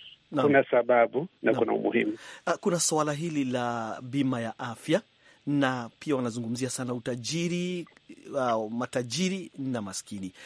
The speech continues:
Speaker 1: Je, inaonekana kama wanavyozungumza ni kana kwamba chama cha Democrat kinakusudia kumtoa maskini ama mtu aliye chini na kumleta juu.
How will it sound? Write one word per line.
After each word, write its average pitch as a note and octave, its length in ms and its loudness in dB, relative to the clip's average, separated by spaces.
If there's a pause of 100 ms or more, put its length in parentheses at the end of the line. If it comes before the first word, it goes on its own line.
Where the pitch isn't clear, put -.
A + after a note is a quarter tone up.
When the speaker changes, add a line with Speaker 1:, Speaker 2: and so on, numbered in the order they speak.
(340)
Speaker 1:
Je, C3+ 240 0
inaonekana E3 600 0
kama A#3 140 2
wanavyozungumza F3 800 0
ni D3 60 -2
kana C#3+ 220 -2
kwamba D3+ 360 -2
chama D3+ 320 -2
cha B2+ 180 -6
Democrat D#3+ 560 -2
kinakusudia C#3 560 -6
kumtoa B2 560 -4
maskini B2 840 -4 (260)
ama D3 200 2
mtu C#3+ 240 0
aliye C3 220 2
chini C#3 360 0
na A2+ 100 -2
kumleta A2 440 -4
juu. A2 240 -8